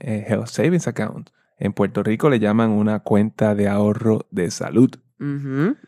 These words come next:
Speaker 2: ujú.
Speaker 1: según tengo entendido.
Speaker 2: Mira, cuando vamos, vamos a empezar quizás explicando un poco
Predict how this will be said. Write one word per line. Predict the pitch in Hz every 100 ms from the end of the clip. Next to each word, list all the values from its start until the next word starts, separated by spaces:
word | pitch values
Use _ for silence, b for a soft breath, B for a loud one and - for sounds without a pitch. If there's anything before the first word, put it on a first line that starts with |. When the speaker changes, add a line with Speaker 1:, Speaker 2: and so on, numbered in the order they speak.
| -
Speaker 2:
ujú. | 156
Speaker 1:
según | 151 98 101 107
tengo | 104 101
entendido. | 101 107 101 87 65 - B B B B B
Speaker 2:
Mira, | 190 175 143 _ _ _ _ _
cuando | 190 190 220 208
vamos, | 190 214 262 254 - - _
vamos | _ - 165 185 247
a |
empezar | 277 254 240 240 226
quizás | 220 202 190 196 - -
explicando | - 185 - 165 156 170
un | 180
poco | 170 165 160 165 165